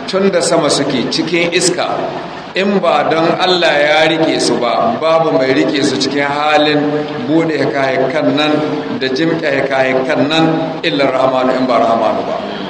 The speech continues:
Ku, ku dibi yadda hadari ke tasowa, balbelu su shigo ciki, su miƙe hikahikansu su game. Kun san in ban da riƙewa Allah da ta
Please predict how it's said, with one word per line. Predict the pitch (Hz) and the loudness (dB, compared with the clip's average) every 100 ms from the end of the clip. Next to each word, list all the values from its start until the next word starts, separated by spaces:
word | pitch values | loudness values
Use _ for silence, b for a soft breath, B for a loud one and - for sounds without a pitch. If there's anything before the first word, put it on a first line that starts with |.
| 87 - | -8 -8
Ku, | 170 202 208 196 - - - | 0 2 2 2 0 0 -4
ku | - | -4
dibi | 143 151 151 202 | 0 0 0 0
yadda | 220 185 165 | 0 0 0
hadari | 160 170 143 | 0 2 2
ke | 139 | 2
tasowa, | 120 151 151 - 117 104 - - - - 120 | 0 0 0 2 2 2 0 -4 -8 -8 -4
balbelu | 143 143 143 147 156 185 | 0 2 2 2 2 2
su | - 135 | 2 2
shigo | 147 139 151 | 2 2 0
ciki, | 143 147 151 147 - - - | 0 0 0 -2 -4 -6 -8
su | - - 160 | -6 -2 0
miƙe | 208 214 190 165 160 | 0 0 0 0 2
hikahikansu | 160 147 147 147 175 175 170 | 0 0 0 0 0 0 0
su | 139 | 0
game. | 170 160 135 165 - - | 0 0 2 0 0 -2
Kun | 170 | 0
san | 170 175 170 175 | 0 0 -2 0
in | 214 220 | 2 2
ban | 214 226 | 4 2
da | 202 | 4
riƙewa | 180 180 170 147 143 147 | 2 0 0 0 0 0
Allah | 143 135 135 143 - 117 | 0 0 0 -2 -4 -2
da | 127 | -2
ta | 131 | 0